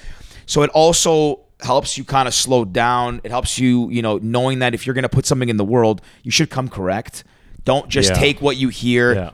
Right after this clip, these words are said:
Speaker 1: and regurgitate it. And I guess the last point, as you said, a lot of people just kind of,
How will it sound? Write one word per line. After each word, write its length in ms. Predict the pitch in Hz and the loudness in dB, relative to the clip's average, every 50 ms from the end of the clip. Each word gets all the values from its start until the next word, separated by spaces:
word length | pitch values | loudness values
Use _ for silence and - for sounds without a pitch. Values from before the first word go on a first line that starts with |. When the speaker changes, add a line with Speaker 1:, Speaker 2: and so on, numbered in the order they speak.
| - | -10
Speaker 1:
and 100 | - 117 110 | -8 -6 -6
regurgitate 580 | 110 92 117 131 131 135 131 - 117 110 113 | -6 -2 -2 0 0 0 -2 -2 -4 -4 -4
it. 180 | 117 113 - - - - - _ _ _ _ - | -4 -6 -8 -12 -16 -18 -20 _ _ _ _ -6
And 200 | - 107 107 95 - _ _ - | -4 -4 -4 -4 -6 _ _ -8
I 60 | 113 | -4
guess 180 | 95 95 - - | -4 -2 -4 -4
the 140 | 98 90 98 | -4 -2 0
last 260 | 104 123 139 135 - | 2 2 2 2 0
point, 160 | - 120 117 113 | -2 -4 -4 -2
as 60 | 95 | -4
you 60 | 110 | -4
said, 200 | 107 - 170 151 | -2 -2 -2 -2
a 40 | 113 | -2
lot 140 | 95 95 110 | -2 -4 -4
of 60 | 104 | -4
people 240 | - - - - 113 | -6 -10 -10 -8 -8
just 180 | 95 107 107 - | -8 -8 -10 -10
kind 160 | - 110 107 | -8 -8 -8
of, 160 | 98 85 - | -8 -10 -14